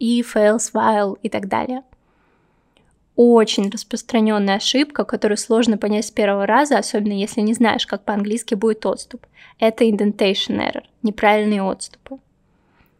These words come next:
Также бывает tab error, когда смешиваются в отступах табуляции и пробелы. Напомню, что в одном скрипте нужно использовать обязательно что-то одно.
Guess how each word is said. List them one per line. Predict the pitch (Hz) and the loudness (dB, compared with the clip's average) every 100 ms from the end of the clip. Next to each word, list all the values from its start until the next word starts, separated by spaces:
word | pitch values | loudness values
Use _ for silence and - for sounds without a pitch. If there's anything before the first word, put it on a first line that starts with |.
| _ _ _ _ - | _ _ _ _ -2
Также | 240 269 240 | -2 0 0
бывает | 240 240 240 | 2 0 0
tab | 214 202 - | 0 0 -2
error, | 226 208 208 - - - | 0 0 -2 -8 -16 -8
когда | 208 208 208 196 - _ _ _ | -2 4 6 4 0 _ _ _
смешиваются | - 226 220 247 - 208 208 - 208 | -4 0 2 0 -2 -4 -4 -4 -2
в | 226 | 0
отступах | 269 - 214 214 - | -2 -4 -6 -6 -6
табуляции | 190 208 208 233 - | -4 2 2 2 -4
и | - | -6
пробелы. | - 196 202 - 233 _ | -4 -4 -4 -4 -8 _
Напомню, | 220 214 185 180 208 | -4 2 2 2 -4
что | - 214 | -8 -4
в | 208 | -2
одном | 214 220 | 0 -2
скрипте | - 226 - 247 | -4 -10 0 4
нужно | 311 247 208 | 6 4 0
использовать | 202 - 240 240 226 | -2 0 0 0 -2
обязательно | 185 - 220 240 | -6 -4 -4 -2
что-то | 226 - 196 220 226 | -2 -2 -2 0 0
одно. | 214 202 - | 0 0 -4